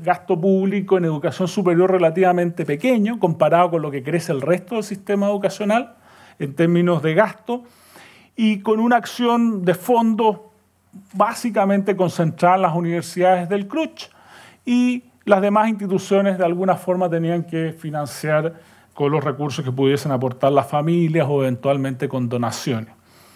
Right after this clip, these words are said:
Ahora, siempre en ese momento uno podría haber rediseñado el sistema y haber dicho, "Nosotros vamos a crecer de una forma distinta, vamos a crecer con un sistema mucho más estatal, si ustedes quieren,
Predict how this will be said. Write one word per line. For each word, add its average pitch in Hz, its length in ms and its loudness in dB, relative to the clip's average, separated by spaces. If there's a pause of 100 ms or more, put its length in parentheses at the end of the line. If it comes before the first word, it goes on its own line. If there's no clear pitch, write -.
(640)
Ahora, - 220 4
siempre 294 400 -4
en 233 80 2
ese 240 180 -2
momento 214 480 2
uno 214 180 0
podría 190 320 2
haber 185 100 0
rediseñado 175 640 2
el 240 60 2
sistema 175 640 -2
y 160 60 0
haber 185 320 4
dicho, 202 360 -2
"Nosotros 196 360 0
vamos 185 220 0
a 175 40 -2
crecer 160 280 -2
de 180 80 0
una 175 100 0
forma 165 340 -4
distinta, 233 480 -4
vamos 190 200 0
a 170 80 -4
crecer 165 460 -4
con 165 120 -6
un 147 60 -8
sistema 160 460 -4
mucho 165 320 -2
más 165 260 2 (500)
estatal, 139 720 -2 (140)
si - 160 -6
ustedes 165 400 -2
quieren, 190 520 0